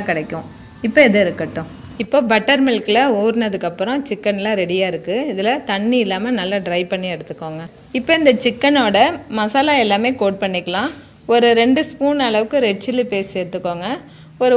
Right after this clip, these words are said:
ஒரு spoon அளவுக்கு இஞ்சி பூண்டு விழுது, அப்புறம் ஒரு spoon மிளகுத்தூள், ஒரு spoon எலுமிச்சை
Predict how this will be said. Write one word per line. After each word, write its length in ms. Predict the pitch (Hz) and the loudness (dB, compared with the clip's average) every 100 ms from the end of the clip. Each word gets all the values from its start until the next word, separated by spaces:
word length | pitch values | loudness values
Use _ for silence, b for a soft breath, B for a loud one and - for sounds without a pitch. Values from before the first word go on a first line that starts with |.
| 240 | 6
ஒரு 140 | 262 320 | 4 0
spoon 300 | - 311 311 254 | -4 -4 -2 0
அளவுக்கு 300 | 196 214 311 226 | 0 0 0 0
இஞ்சி 180 | 220 247 | -2 -4
பூண்டு 280 | 233 214 190 | -6 -4 -4
விழுது, 320 | 175 180 180 247 - B B - 226 | -6 -6 -4 -6 -8 B B -4 -2
அப்புறம் 260 | 240 359 240 | 0 0 2
ஒரு 120 | 220 240 | 2 0
spoon 300 | 240 247 311 254 | -2 -6 -2 -2
மிளகுத்தூள், 580 | 196 196 190 185 175 - - 240 | -2 -2 -4 -6 -8 -8 0 2
ஒரு 140 | 247 285 | 4 2
spoon 280 | - 285 311 247 | 0 -2 2 2
எலுமிச்சை 420 | 233 254 247 226 | 2 0 0 -4